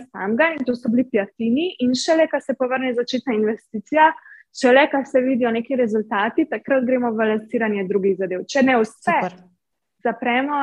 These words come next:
Speaker 1: in gremo na nekaj drugega, ne. Mislim, če ne uspe. Ne želim reči, da nisem vztrajna, ampak, ne, na nekateri točki veš, da si pač, da bo zadeva uspešna ali pa pač treba nekako preusmeriti, nekako pivotirati. In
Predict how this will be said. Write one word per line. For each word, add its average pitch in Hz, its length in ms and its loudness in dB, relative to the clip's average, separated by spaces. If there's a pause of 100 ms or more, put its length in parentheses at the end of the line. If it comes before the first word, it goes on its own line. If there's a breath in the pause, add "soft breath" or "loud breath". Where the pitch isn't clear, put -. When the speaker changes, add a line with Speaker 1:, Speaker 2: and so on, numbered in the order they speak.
Speaker 1:
in 226 180 -4
gremo 247 240 0
na 233 140 -4
nekaj 247 240 -4
drugega, 247 320 -6
ne. 185 160 -10
Mislim, 247 340 -2
če 226 140 -4
ne 208 100 -2
uspe. 208 280 -4 (300 loud breath)
Ne 220 120 2
želim 269 320 4
reči, 285 220 2
da - 20 0
nisem 269 320 0
vztrajna, 233 680 0
ampak, 208 340 -6
ne, 247 160 -2 (380)
na 226 100 2
nekateri 240 440 2
točki 277 440 -2
veš, 269 380 2 (100)
da 240 80 4
si 240 400 0
pač, 233 360 -2
da 247 60 2
bo 226 220 2
zadeva 247 460 2 (340 soft breath)
uspešna 349 560 0
ali 339 160 0
pa 320 240 -2
pač 320 240 -4
treba 311 360 2
nekako 277 500 -4
preusmeriti, 262 760 0
nekako 226 400 -2
pivotirati. 240 720 2 (480)
In 240 160 -2